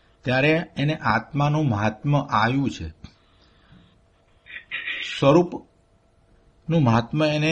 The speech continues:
સમજાયું છે. પોતાના સ્વરૂપમાં સુખ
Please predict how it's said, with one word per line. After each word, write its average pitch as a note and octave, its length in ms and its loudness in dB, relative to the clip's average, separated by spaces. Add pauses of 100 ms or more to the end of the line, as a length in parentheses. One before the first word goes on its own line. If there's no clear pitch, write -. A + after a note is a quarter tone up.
સમજાયું B2 640 4
છે. - 140 -10 (2000)
પોતાના C#3 640 0
સ્વરૂપમાં C#3 600 -2
સુખ D3 280 -6